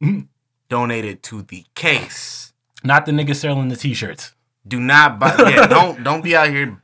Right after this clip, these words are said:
Speaker 2: buying t-shirts and shit.
Speaker 1: And hoping and praying that that nigga's gonna give you twenty dollars to the family.
Speaker 2: Pay that damn lawyer.
Speaker 1: Please. <laughs> Put
Speaker 2: Help us win this fucking case,
Speaker 1: put
Speaker 2: yo.
Speaker 1: some money in that lawyer's hand and let's,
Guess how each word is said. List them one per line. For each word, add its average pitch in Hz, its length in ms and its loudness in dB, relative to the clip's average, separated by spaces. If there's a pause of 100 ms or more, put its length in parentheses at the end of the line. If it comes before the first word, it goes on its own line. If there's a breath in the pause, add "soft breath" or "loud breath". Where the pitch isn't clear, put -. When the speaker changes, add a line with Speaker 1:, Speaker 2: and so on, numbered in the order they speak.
Speaker 2:
buying 139 340 0
t-shirts 127 540 -6
and 113 100 -14
shit. 113 260 -10
Speaker 1:
And 120 120 -6
hoping 143 400 -2
and 120 180 -12
praying 139 320 -4
that 113 140 -10
that 120 120 -6
nigga's 117 200 -8
gonna 113 160 -8
give 120 180 -6
you 113 80 -8
twenty 117 300 -8
dollars 117 320 -2
to 113 80 -10
the 101 80 -6
family. 101 440 -8
Speaker 2:
Pay 143 220 -2
that 147 240 -2
damn 131 380 0
lawyer. 127 460 -4 (300)
Speaker 1:
Please. 147 540 0
<laughs> - 1200 -18
Put 160 160 -4
Speaker 2:
Help 147 300 0
us 135 260 0
win 127 360 -4
this 131 200 -6
fucking 98 360 -8
case, 127 300 -4
Speaker 1:
put 110 160 -10
Speaker 2:
yo. 101 100 -12
Speaker 1:
some 104 140 -8
money 127 560 -6
in 120 140 -8
that 107 260 -8
lawyer's 113 440 -6
hand 98 580 -6
and 101 240 -6
let's, - 480 -10